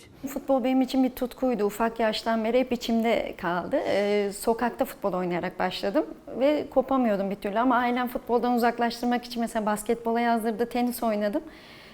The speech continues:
Ee, daha sonra üniversitede futbol takımına gitmek nasip oldu. Ve o dönemden beri, e, liglerde bir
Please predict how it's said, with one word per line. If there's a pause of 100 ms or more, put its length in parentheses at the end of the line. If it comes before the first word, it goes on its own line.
(140)
Ee,
daha
sonra
üniversitede (300)
futbol
takımına
gitmek
nasip
oldu. (380)
Ve
o
dönemden
beri,
e,
liglerde
bir